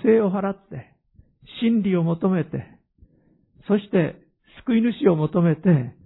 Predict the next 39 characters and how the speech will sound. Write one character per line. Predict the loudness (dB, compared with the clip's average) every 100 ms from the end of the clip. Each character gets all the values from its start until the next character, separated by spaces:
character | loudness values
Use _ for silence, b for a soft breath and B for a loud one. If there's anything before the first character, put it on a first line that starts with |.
| _
わ | -8 -8
ざ | -6 -8
わ | -6
ざ | -6 -6
遠 | -2 0
い | 0
と | -2
こ | -4
ろ | -4
か | -6 -10
ら | -14 _ _ _ _ -4
黄 | 0 0
金、 | 0 -2 -2 -2
乳 | 0 0 -2
香、 | -6 -6
没 | -4 -6 -4
薬 | -8 -8
と | -8
い | -6
う | -4 -6
宝 | -10 -8 -8 -6
を |
持 | -6
っ | -8
て、 | -2 -2 -2 -8 b b b
イ | 0 2
エ |
ス | 0 -4
様 | -6 -2
を | -2 -2 -6 b b
拝 | -2 0 0 0
み |
に | -2
や | -2
っ | -4
て | -8 -10
き | -10
ま |
し | -14